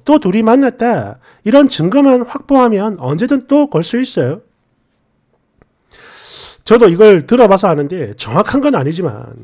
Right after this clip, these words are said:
이게 한 번 소송해가지고 먹고 나면은 이 년인가? 어, 이 년인가 뒤에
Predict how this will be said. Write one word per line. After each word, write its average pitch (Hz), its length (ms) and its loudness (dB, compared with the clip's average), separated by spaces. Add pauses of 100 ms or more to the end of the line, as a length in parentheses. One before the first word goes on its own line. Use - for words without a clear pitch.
(120)
이게 139 160 -10
한 185 260 -8
번 220 120 4
소송해가지고 160 960 -4 (200)
먹고 214 240 0
나면은 147 560 -6 (680)
이 120 120 -8
년인가? 160 520 0 (280)
어, 95 220 -18
이 123 60 -8
년인가 226 380 0
뒤에 165 380 -4